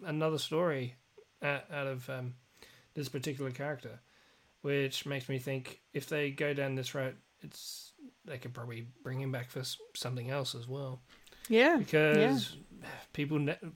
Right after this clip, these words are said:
Speaker 1: people don't die in comic books <laughs> at
Speaker 2: Nope.
Speaker 1: all. So <laughs> there is no stakes. So
Speaker 2: <laughs>
Speaker 1: why do we watch it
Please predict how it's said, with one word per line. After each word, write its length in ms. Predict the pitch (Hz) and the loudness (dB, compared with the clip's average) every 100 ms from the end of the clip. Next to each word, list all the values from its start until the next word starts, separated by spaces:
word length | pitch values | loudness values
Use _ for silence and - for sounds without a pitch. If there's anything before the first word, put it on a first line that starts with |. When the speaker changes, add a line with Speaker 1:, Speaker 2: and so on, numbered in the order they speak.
| - | -4
Speaker 1:
people 200 | 147 151 | -2 2
don't 200 | 147 139 | 4 4
die 240 | 135 131 | 2 2
in 120 | 135 | 0
comic 280 | 135 123 123 | -2 -6 -6
books 300 | 117 - - _ - - | -10 -10 -12 _ -20 -20
<laughs> 300 | - - - 180 151 - - | -20 -16 4 6 6 0 0
at 140 | 127 | 6
Speaker 2:
Nope. 220 | 170 123 | 8 8
Speaker 1:
all. 160 | 123 123 - - - - | 4 0 -6 -18 -20 -20
So 320 | - 180 160 131 - - | 0 8 8 8 0 -16
<laughs> 200 | - - | -16 10
there 180 | 175 214 | 12 12
is 200 | 208 202 | 12 12
no 140 | 202 | 12
stakes. 420 | 233 214 180 226 | 12 12 12 10
So 160 | 165 165 | 10 10
Speaker 2:
<laughs> 40 | |
Speaker 1:
why 140 | 185 180 | 10 10
do 100 | 165 | 8
we 120 | 156 | 6
watch 280 | 143 135 | 4 0
it 100 | 143 | -2